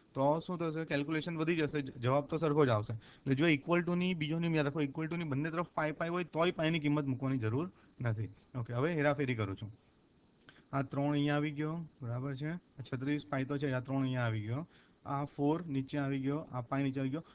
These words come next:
આરને મેં કેમ હેરાફેરી નહીં કરી? કારણ કે આરની મને જરૂર છે, એ મારે શોધવાનું છે. આમાં પાઈ, પાઈ ઉડી જશે, રાઈટ? ચાર નવામ છત્રીસ,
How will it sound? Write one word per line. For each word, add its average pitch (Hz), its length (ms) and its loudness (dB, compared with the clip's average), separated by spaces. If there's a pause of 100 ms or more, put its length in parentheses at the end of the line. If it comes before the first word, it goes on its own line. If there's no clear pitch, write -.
(140)
આરને 156 400 4
મેં 208 140 -2
કેમ 208 160 0
હેરાફેરી 185 380 0
નહીં 180 140 -4
કરી? 170 180 -2
કારણ 160 180 -4
કે 160 80 -4
આરની 151 360 0
મને 156 220 0
જરૂર 143 320 4
છે, 117 200 0 (320)
એ 147 80 0
મારે 135 260 2
શોધવાનું 139 600 0
છે. 127 80 0
આમાં 139 260 2
પાઈ, 139 220 2
પાઈ 156 200 2
ઉડી 151 200 2
જશે, 151 300 0 (420)
રાઈટ? 143 220 -2 (320)
ચાર 147 320 4
નવામ 156 340 2
છત્રીસ, 147 520 -2